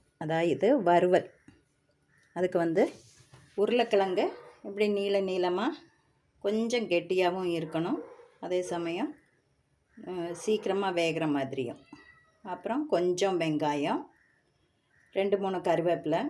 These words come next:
மிளகாப்பொடி, மஞ்சத்தூள், உப்பு.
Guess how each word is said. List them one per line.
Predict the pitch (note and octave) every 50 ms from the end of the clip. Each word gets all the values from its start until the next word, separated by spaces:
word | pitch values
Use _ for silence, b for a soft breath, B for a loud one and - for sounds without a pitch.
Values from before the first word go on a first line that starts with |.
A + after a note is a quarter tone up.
| - - _ _ _ _ _ _ _ _
மிளகாப்பொடி, | F#3+ F#3 G3 G#3 G#3 A3 G#3+ G#3 - F#3+ F#3 F3+ A3 F4+ A#4 - - _ _ _ _ _ _ _ _ _ _ _ _ _ -
மஞ்சத்தூள், | F#3+ F#3 F#3 F3 F3+ F3 F3+ - G#3+ C#4 G4+ - - - _ _ _ _ _ _
உப்பு. | F3 E3+ - - - -